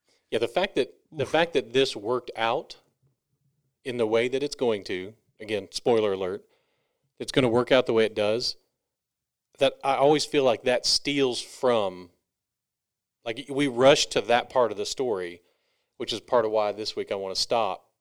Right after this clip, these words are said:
Speaker 1: without that part of the story
Speaker 2: Right.
Speaker 1: and realize let's, let's not move away from the discomfort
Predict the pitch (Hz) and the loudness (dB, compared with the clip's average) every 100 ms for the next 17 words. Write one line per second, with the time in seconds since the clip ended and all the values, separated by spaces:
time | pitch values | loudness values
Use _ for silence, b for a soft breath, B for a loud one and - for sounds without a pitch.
0 | _ _ _ _ 117 113 123 - 107 - | _ _ _ _ -6 0 0 0 -6 -4
1 | 98 92 - - 95 - - - 101 101 | -10 -8 -14 -12 -14 -16 -20 -12 -10 -8
2 | 107 104 101 95 90 - _ _ _ _ | -4 -2 -2 -4 -6 -8 _ _ _ _
3 | _ _ _ _ _ _ 110 - 120 131 | _ _ _ _ _ _ -4 -2 -2 -2
4 | 170 143 120 135 120 113 117 117 113 104 | -2 -4 -2 -4 -2 0 0 0 -6 -6
5 | 107 107 - 117 - 101 90 - | -4 -4 -4 -6 -6 -10 -12 -16